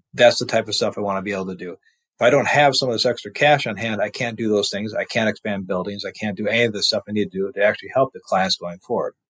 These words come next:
But those are the things that people have a huge return to help reduce pain and other things for pets. And at the same point in time are the ones that they're gonna be taking home right there. I can give it to them.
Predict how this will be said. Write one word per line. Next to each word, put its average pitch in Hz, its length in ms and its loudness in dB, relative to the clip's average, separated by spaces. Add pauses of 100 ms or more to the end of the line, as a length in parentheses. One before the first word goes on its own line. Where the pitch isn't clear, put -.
(120)
But - 140 0
those 151 220 8
are 139 40 2
the 131 60 0
things 131 180 0
that 110 140 -2
people 113 400 0
have - 220 2
a - 40 -4
huge 190 300 2
return 123 400 0
to 95 60 -2
help 107 380 0
reduce 104 300 -2
pain 110 180 -2
and 104 100 0
other 101 140 2
things 107 200 -14
for - 200 -20
pets. 101 320 0 (300)
And 113 100 2
at 107 100 2
the - 40 -2
same 185 300 4
point 110 220 2
in 98 80 -6
time 98 360 0 (400)
are 110 120 2
the 107 80 2
ones 110 320 0
that 101 240 0
they're 113 120 0
gonna 107 120 0
be 101 60 -2
taking 104 240 -4
home 101 140 -8
right 120 240 4
there. 104 200 4
I 95 40 0
can 95 120 -12
give 113 120 0
it 110 100 -10
to 113 80 -4
them. 104 220 -2